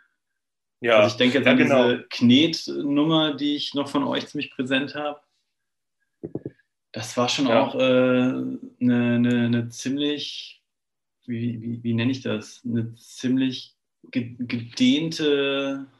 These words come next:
Speaker 2: ausgedehnte, tatsächlich auf Knete basierend,
Speaker 1: Ja, stimmt.
Speaker 2: aus-, ausgedehnte Variante des C Is, des M K Gs.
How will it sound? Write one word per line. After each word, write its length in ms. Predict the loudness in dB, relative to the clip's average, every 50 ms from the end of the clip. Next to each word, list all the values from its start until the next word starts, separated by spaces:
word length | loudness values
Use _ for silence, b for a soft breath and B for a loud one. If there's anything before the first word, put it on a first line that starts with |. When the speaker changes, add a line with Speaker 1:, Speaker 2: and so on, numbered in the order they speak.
| _ -8 -4
Speaker 2:
ausgedehnte, 880 | -2 -2 -2 -4 -6 -8 -8 -4 -2 0 0 0 0 -2 -2 -4 -4
tatsächlich 380 | -2 -4 -6 -6 -8 -8 -6 -6
auf 140 | -6 -6
Knete 380 | -6 -4 0 0 0 0 0 -2
basierend, 560 | -2 -2 -2 -2 -2 -2 -2 -2 -2 -4 -8 B B B B B B B B B B B B B B B B -2
Speaker 1:
Ja, 280 | 2 2 2 2 2
stimmt. 340 | -2 -6 -6 -8 -10 -10 -12 -14 -18 _ _
Speaker 2:
aus-, 340 | 2 2 2 2 2 0 2
ausgedehnte 640 | 2 2 4 4 2 2 4 2 2 2 2 2 4
Variante 540 | 4 6 6 6 6 6 4 4 2 2 0
des 260 | 0 0 -2 -6 -8
C 180 | -2 2 2 2
Is, 360 | 2 2 -2 -4 -6 -6 -8
des 120 | -8 -4
M 140 | -2 -2 -2
K 160 | 0 0 -2
Gs. 520 | -2 -2 -2 -2 -2 -2 -4 -6 -10 -18